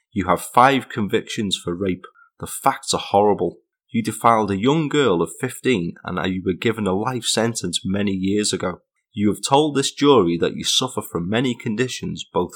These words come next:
physical and mental, and I think you are one of the most dangerous men I have ever had the displeasure of trying. You have started showing an interest in children of four or five years old. You're a control freak. If ever there was a clear and present danger to women and female children,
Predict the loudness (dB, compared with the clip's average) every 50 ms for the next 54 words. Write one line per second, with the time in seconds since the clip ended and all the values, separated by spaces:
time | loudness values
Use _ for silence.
0 | -10 -6 -4 -2 -2 -2 -4 -4 -2 0 2 4 4 2 2 2 0 0 0 0
1 | -2 -4 -4 -6 -6 -8 _ _ _ -6 -2 0 0 0 -2 -4 -4 -2 -2 -2
2 | -2 -2 -2 0 0 0 0 0 0 0 0 -2 -2 -2 -2 -2 -4 -4 -4 -2
3 | 0 0 0 0 -2 -2 -4 -4 -2 -4 -4 -4 -2 -4 -2 -4 -6 -6 -4 -4
4 | -4 -4 -6 -6 -4 -2 -2 0 0 -2 -2 2 2 0 0 0 -8 -14 -8 -6
5 | -4 -4 -4 -4 -4 -4 -4 -4 -2 -4 -4 -4 -4 -6 -10 -6 -2 0 0 0
6 | 0 -2 -6 -10 -14 _ _ _ _ _ _ -4 0 0 0 2 0 0 2 4
7 | 4 4 4 2 -2 -4 -4 -2 0 2 2 4 4 2 2 2 2 2 0 0
8 | -2 -4 -4 -4 -4 -6 -6 -6 -6 -6 -2 0 0 0 0 0 0 -2 -2 -4
9 | -6 -10 -6 0 4 6 6 6 6 4 2 2 2 2 2 2 2 0 -2 -4
10 | -4 -4 -4 -4 -4 -4 -2 -2 -2 -2 -4 -8 -12 _ _ _ _ _ _ -2
11 | 0 0 0 -2 -4 -8 -10 -8 -8 -6 0 2 2 2 2 0 -2 -4 -4 -4
12 | -4 -6 -12 _ _ _ _ _ _ _ _ -10 -10 -10 -6 0 2 2 2 4
13 | 2 2 2 2 2 2 2 0 0 -2 -6 -6 0 2 4 4 4 4 4 2
14 | -2 -2 -2 0 0 0 0 -2 -4 -2 0 2 2 2 0 0 -2 -4 -4 -4
15 | -4 -2 0 2 2 2 2 0 0 -2 -2 -4 -2 -2 -2 0 0 0 0 0
16 | -2 -4 -4 -2 -2 -2 -2 -2 -4 -8 -8